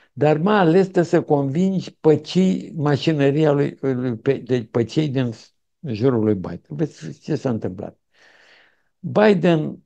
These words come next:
a fost, de când a fost numit președinte, un președinte ideal pentru toți șmecherii din jurul lui.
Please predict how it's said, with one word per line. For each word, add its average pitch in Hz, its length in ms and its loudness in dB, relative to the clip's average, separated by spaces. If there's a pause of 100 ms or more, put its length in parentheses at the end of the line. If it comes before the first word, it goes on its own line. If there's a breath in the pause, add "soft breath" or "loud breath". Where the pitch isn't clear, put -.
(180)
a 127 160 0
fost, - 560 0
de 113 260 -2
când 120 280 -6
a 101 100 -8
fost 110 240 -8
numit 98 460 -10 (180 soft breath)
președinte, - 640 -6
un 190 200 -2
președinte 151 760 -2
ideal 147 680 0
pentru 143 640 -2 (680 soft breath)
toți 165 360 0
șmecherii 139 1120 0
din 127 340 0
jurul 117 400 2
lui. 85 260 -8